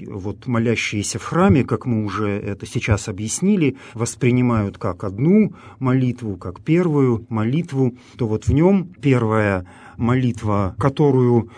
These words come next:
он в себя включает, молитва, собственно, праздничная, а вторая молитва, молитва, взятая из часослова,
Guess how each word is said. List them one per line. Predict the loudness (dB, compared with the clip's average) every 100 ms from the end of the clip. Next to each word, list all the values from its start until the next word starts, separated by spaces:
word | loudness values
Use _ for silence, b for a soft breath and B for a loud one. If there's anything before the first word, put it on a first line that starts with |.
| B -4
он | 0 0 -2 -4
в |
себя | -6 -2 2 2 2 -2
включает, | -6 -2 0 2 2 0 -4 B B B
молитва, | -2 0 0 -2 -2
собственно, | 0 -2 -4 -4 -2
праздничная, | -2 0 2 2 2 2 2 4 4 B B B
а | 2 2
вторая | 2 2 2 4 4 4
молитва, | 4 4 0 2 2 2 -2 _ _ -18
молитва, | -2 2 4 4 2 0 0
взятая | 2 2 2 0 0 0
из | -2 -4 -2 -4 -6
часослова, | -6 -6 -4 -4 -2 2 4 4 4 2